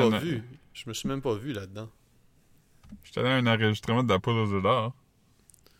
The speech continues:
Speaker 2: Ouais, t'as participé, non ?
Speaker 1: Ben, on, on a fait le trial run. On a tourné la roue pis tout.
Speaker 2: C'est quand même dope, ça.
Speaker 1: Euh, ouais, parce qu'ils, ils font comme un trial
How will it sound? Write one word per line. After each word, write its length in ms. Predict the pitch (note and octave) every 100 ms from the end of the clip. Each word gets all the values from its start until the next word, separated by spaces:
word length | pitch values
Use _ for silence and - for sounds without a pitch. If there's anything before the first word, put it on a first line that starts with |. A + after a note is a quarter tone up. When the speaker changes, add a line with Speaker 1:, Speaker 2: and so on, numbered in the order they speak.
| _ _ _ _ _ -
Speaker 2:
Ouais, 240 | E3 G#3+ -
t'as 120 | A2+
participé, 600 | A#2+ A#2 - - G#3 B3
non ? 280 | B2+ E3+ G#3+ _ _ _ _ _ _ _ _ -
Speaker 1:
Ben, 340 | A#2+ A2+ A2+ -
on, 80 | A#2+
on 40 | A2+
a 40 |
fait 160 | C3 -
le 120 | A2+
trial 380 | - A#2+ A2 G#2+
run. 300 | B2 A#2+ A2 -
On 120 | A#2
a 40 | A2+
tourné 220 | B2 B2
la 200 | C3 A2
roue 140 | B2
pis 140 | C3+ -
tout. 140 | D3 - _ _ _ _ - - - _ _ _ _ _ _ _ _
Speaker 2:
C'est 100 | -
quand 100 | B2
même 180 | B2 A#2+
dope, 280 | A#2 D3 F3+
ça. 180 | A3+ A3+ - - _ _ _ _ _ _ A#2+
Speaker 1:
Euh, 160 | B2
ouais, 40 | A#2+
parce 200 | A#2 -
qu'ils, 280 | - B2 A#2+
ils 80 | A2+
font 180 | D3
comme 160 | E3+ B2+
un 80 | G#2+
trial 320 | A#2 A#2 A2